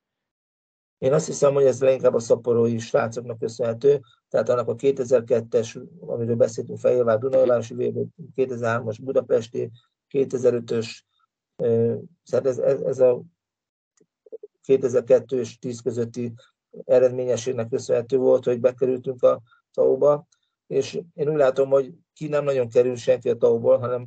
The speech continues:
további sportágak kerültek még be, így például a röplabda, illetve a tao-n kívül, a, jól tudom, tizenöt sportág kap ilyen milliárd körül, egy milliárd körüli, ö, támogatást, ö, a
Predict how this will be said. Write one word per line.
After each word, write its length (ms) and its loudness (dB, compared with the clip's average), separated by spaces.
további 340 0
sportágak 560 -2
kerültek 440 -4
még 180 -6
be, 260 0
így 220 -12
például 240 2
a 20 4
röplabda, 640 2
illetve 560 2
a 200 -2
tao-n 300 2
kívül, 500 0
a, 60 -6
jól 180 2
tudom, 180 -2
tizenöt 300 -4
sportág 540 2
kap 220 0
ilyen 240 -6
milliárd 600 0
körül, 240 -6
egy 420 -4
milliárd 300 -4
körüli, 420 -6
ö, 140 -4
támogatást, 880 0
ö, 140 2
a 340 2